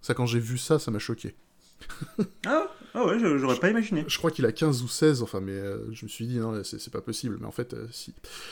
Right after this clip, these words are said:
Speaker 1: Bref, celui qui joue Robbie Keane, il est un peu plus âgé, et pourtant il joue un personnage du, du même âge. Euh, c'est le fils du protagoniste de la série, donc c'est le fils de Johnny Lawrence.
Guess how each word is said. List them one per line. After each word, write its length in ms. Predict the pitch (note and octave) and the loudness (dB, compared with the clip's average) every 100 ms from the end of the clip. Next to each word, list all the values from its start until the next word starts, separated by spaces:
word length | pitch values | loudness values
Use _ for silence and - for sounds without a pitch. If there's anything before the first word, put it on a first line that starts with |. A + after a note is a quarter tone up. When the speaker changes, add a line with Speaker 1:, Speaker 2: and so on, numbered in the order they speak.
| - | -2
Speaker 1:
Bref, 220 | C#3 C#3 | 2 2
celui 180 | - D3 | 0 -4
qui 100 | - | -4
joue 160 | D3 D#3+ | 0 2
Robbie 260 | C#3 C3 | 2 0
Keane, 440 | B2+ D3+ E3 E3 D#3 A#2+ | -6 -2 0 0 -4 -6
il 120 | A2 | -4
est 40 | |
un 80 | A2 | -4
peu 120 | B2 | -4
plus 260 | C#3+ - B2+ | -6 -4 0
âgé, 540 | A#2 A2+ B2+ D3 D#3+ | 0 2 2 2 2
et 40 | B2+ | -2
pourtant 320 | A2+ - B2+ | -4 -4 -2
il 60 | A#2+ | -2
joue 220 | A#2 G#2 | -2 -6
un 40 | |
personnage 540 | F#2+ G#2 - G#2+ G#2 - | -8 -8 -4 -4 -4 -8
du, 360 | - - G#2 | -14 -10 -10
du 80 | A2+ | -10
même 180 | A2+ G#2 | -6 -4
âge. 240 | C#3 D#3 - - - - - - - - - - - | -4 -6 -12 -20 -20 -20 -20 -20 -20 -20 -20 -16 -10
Euh, 420 | A2 G#2 G#2+ - | -6 -4 -4 -6
c'est 160 | - C3 | -2 2
le 120 | B2+ | 2
fils 480 | - F#3+ F#3 - B2 | 0 -2 -2 -4 -6
du 360 | A#2 A2+ A2 - | -4 -2 -2 0
protagoniste 580 | F3 F3 E3 C#3+ C#3+ | 0 2 2 2 0
de 60 | A#2+ | -4
la 80 | G#2 | -4
série, 260 | - G#2+ | -4 -4
donc 220 | F3+ B2+ - | -4 -6 -6
c'est 80 | |
le 80 | F#2+ | -8
fils 260 | - E3 C3+ | -6 -4 0
de 120 | A2 | 0
Johnny 260 | A2 G2 G2+ | 0 -4 -4
Lawrence. 560 | E2+ B2 F3+ - - | -4 -6 -6 -8 -12